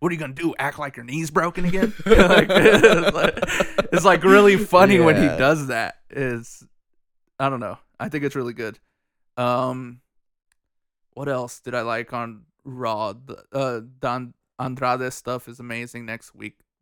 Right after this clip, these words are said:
Speaker 1: they're gonna have a ladder match for the U S
Speaker 2: Yeah.
Speaker 1: title,
Speaker 2: They really
Speaker 1: which
Speaker 2: know how to, how to string me in back into the
Speaker 1: <laughs>
Speaker 2: W W E, uh, stuff.
Speaker 1: Yeah, they also know how to milk things, 'cause, I mean, they had, uh, Alistair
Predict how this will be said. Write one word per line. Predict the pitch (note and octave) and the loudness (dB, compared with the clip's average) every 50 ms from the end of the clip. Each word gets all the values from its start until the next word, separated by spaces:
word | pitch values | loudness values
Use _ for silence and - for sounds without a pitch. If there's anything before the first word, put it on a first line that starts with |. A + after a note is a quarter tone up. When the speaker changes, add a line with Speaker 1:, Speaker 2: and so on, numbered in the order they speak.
| _ _ | _ _
Speaker 1:
they're | B2 A2+ | -14 -14
gonna | A2+ A2 A2+ | -12 -12 -12
have | B2+ A2+ | -12 -14
a | A2 | -12
ladder | G2+ G2+ G#2 G#2 A2+ | -12 -12 -12 -10 -12
match | A2+ A2+ A2+ A2+ - | -12 -12 -12 -12 -14
for | _ _ A#2 | _ _ -18
the | A2+ A2 | -18 -18
U | G#2+ A2 - | -16 -12 -12
S | A#2+ - - | -12 -12 -14
Speaker 2:
Yeah. | _ | _
Speaker 1:
title, | - A2 A#2+ B2+ C3+ C#3 D3 | -8 -8 -6 -6 -6 -4 -2
Speaker 2:
They | E3 F#3 | 0 2
really | G#3 G#3 G3+ F#3+ | 2 2 2 0
Speaker 1:
which | |
Speaker 2:
know | F3 E3 E3 E3+ | 0 0 0 0
how | E3+ D3 | 0 0
to, | C#3+ C#3 C3+ A#2+ A#2+ - - - _ _ _ _ _ _ _ _ _ _ _ _ _ _ _ _ _ _ - - _ _ _ - | 0 -2 -2 -4 -6 -8 -14 -20 _ _ _ _ _ _ _ _ _ _ _ _ _ _ _ _ _ _ -20 -20 _ _ _ -14
how | A2+ | -12
to | F2+ | -12
string | - - - - D3 C#3+ C3+ B2 | -12 -14 -12 -10 -8 -8 -8 -8
me | B2+ B2+ A#2+ A2+ | -8 -8 -8 -8
in | G#2+ G2+ F#2+ F#2+ G2 _ _ - | -8 -10 -12 -14 -18 _ _ -2
back | F3+ - - - - - | 2 2 2 2 2 0
into | - - - D3 C3+ | -2 -2 0 -2 0
the | C3 | 0
Speaker 1:
<laughs> | A#2+ | 0
Speaker 2:
W | A#2+ A#2+ A#2+ B2 | 0 2 2 2
W | A#2+ A#2 A#2 A#2 A2+ A2 A2 | 2 2 0 -2 0 0 0
E, | A2 A2 A2 G#2+ F#2 - - | 0 0 -2 -4 -6 -6 -6
uh, | - G#2+ G#2+ G#2 | -4 -4 -2 -4
stuff. | G#2+ - - - G#2+ G2 F2+ E2+ - - - | -4 -6 -8 -6 -4 -2 -2 -2 -2 -2 -2
Speaker 1:
Yeah, | - - | -2 0
they | C#3+ C#3 | 2 4
also | D#3+ F#3 - - | 4 4 4 2
know | D3+ D3+ D3+ | 0 0 2
how | E3+ | 2
to | D3 C3+ | 0 0
milk | B2+ B2+ C#3+ D3+ - - - | 0 -2 -2 -4 -4 -8 -12
things, | - A#2+ A2+ A2 A2 A2 - - | -10 -10 -10 -10 -14 -18 -20 -14
'cause, | - - B2+ A#2+ - | -8 -8 -8 -6 -4
I | B2+ B2+ | -4 -4
mean, | B2 B2 A#2+ B2 | -4 -6 -8 -8
they | B2+ B2 | -10 -10
had, | B2 C3+ C3+ C3 C3 A#2+ - - - | -8 -6 -6 -6 -6 -8 -10 -12 -8
uh, | B2+ B2 B2 B2 A#2+ A#2 A2+ A2 F#2+ E2+ - _ _ _ _ _ _ _ _ _ _ _ _ _ _ _ _ _ | -6 -4 -2 -2 -2 -4 -4 -6 -8 -10 -14 _ _ _ _ _ _ _ _ _ _ _ _ _ _ _ _ _
Alistair | C3 C3 B2+ C3+ C3+ - - - - B2 B2 B2+ | -6 -4 -4 -4 -4 -6 -10 -10 -8 -8 -6 -6